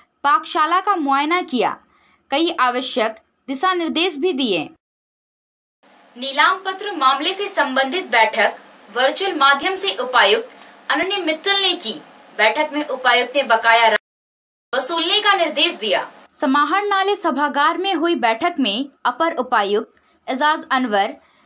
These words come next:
जिला खनन पदाधिकारी अभिषेक निशांत,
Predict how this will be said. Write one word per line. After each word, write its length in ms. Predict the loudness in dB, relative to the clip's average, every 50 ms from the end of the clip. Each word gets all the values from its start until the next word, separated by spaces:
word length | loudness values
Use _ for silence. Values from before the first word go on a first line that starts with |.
| _ _ -12 -6
जिला 320 | -2 -2 0 2 0 0
खनन 360 | 0 0 0 0 0 0 -2
पदाधिकारी 840 | 0 0 2 2 2 0 -2 -2 0 0 0 2 0 -2 -4 -6 -8 -10 -12 _ _ _ -4
अभिषेक 480 | -2 -2 -2 -2 0 0 0 0 0 0
निशांत, 560 | 0 0 0 0 2 2 2 0 -2 -6